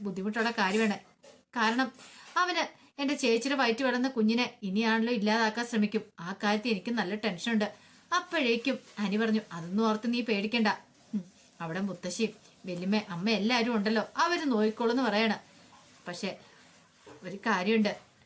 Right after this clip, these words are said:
ആ, അഭിയായും അവന്റെ അമ്മയൊന്നും നിയന്ത്രിക്കാനൊന്നും പറ്റത്തില്ല. കാരണം അവരിപ്പോ എപ്പോഴെന്താ ചെയ്യുന്നതെന്ന് നമുക്ക് പറയാൻ പറ്റില്ല. നമ്മൾ കുറച്ചൊക്കെ നോക്കിയും കണ്ട് നടന്നിട്ടേ കാര്യമുള്ളൂ. അനി പറഞ്ഞു, "അങ്ങനെ എന്തേലും ഇനി അവൻ ചെയ്യാൻ മുതിർന്നിട്ടുണ്ടെങ്കിൽ അവനെ ഞാൻ വെറുതെ വിടാൻ പോകുന്നില്ല.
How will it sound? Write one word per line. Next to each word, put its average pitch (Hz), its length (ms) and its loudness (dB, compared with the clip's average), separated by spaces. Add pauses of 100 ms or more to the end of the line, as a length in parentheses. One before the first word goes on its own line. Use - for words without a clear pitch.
(480)
ആ, 302 260 0 (160)
അഭിയായും 330 520 0 (300)
അവന്റെ 220 260 2
അമ്മയൊന്നും 247 420 2
നിയന്ത്രിക്കാനൊന്നും 240 720 2
പറ്റത്തില്ല. 220 640 0
കാരണം 202 420 0
അവരിപ്പോ 185 380 -4
എപ്പോഴെന്താ 226 560 -2
ചെയ്യുന്നതെന്ന് 233 440 0
നമുക്ക് 202 220 -2
പറയാൻ 240 280 2
പറ്റില്ല. 240 400 -2 (220)
നമ്മൾ 359 240 0
കുറച്ചൊക്കെ 262 460 0
നോക്കിയും 254 440 2
കണ്ട് 247 140 2
നടന്നിട്ടേ 226 380 0
കാര്യമുള്ളൂ. 214 720 0 (760)
അനി 165 200 -8
പറഞ്ഞു, 202 260 2
"അങ്ങനെ 180 240 -2
എന്തേലും 208 280 2
ഇനി 226 120 4
അവൻ 214 260 2
ചെയ്യാൻ 220 340 2
മുതിർന്നിട്ടുണ്ടെങ്കിൽ 240 720 0
അവനെ 339 360 0
ഞാൻ 254 240 2
വെറുതെ 214 300 2
വിടാൻ 254 280 2
പോകുന്നില്ല. 226 500 0